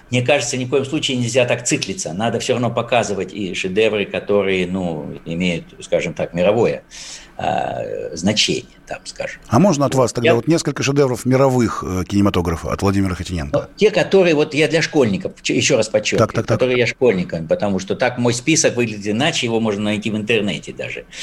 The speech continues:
Speaker 1: Список <laughs> моих фильмов, которые я так для себя, но это все равно условно, там десять их, но это все равно условно. Но я бы, э, я бы обязательно, я бы отсмотрел, вот у нас был переломный период, вот эти девяностые, был такой слом.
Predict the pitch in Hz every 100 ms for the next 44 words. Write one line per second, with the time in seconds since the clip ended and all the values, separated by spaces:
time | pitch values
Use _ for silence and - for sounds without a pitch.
0 | - - - 98 98 - - 120 - 156
1 | 156 104 - - 107 90 87 82 82 -
2 | - 101 131 120 98 117 156 151 - 139
3 | 131 117 - 107 92 82 87 87 120 -
4 | 87 85 - 104 101 104 98 110 101 -
5 | 90 - 104 71 73 92 269 220 - -
6 | - - - - - - 107 104 117 131
7 | 127 127 120 - - - 107 113 104 95
8 | 95 107 113 - - 131 110 113 101 135
9 | 139 131 117 110 101 98 - - - -
10 | - - - - - - 120 160 220 185
11 | 185 185 180 180 185 202 175 160 180 208
12 | 180 170 175 180 185 175 165 185 226 143
13 | 113 107 104 107 113 135 160 185 180 -
14 | 131 123 139 139 143 - 131 147 113 78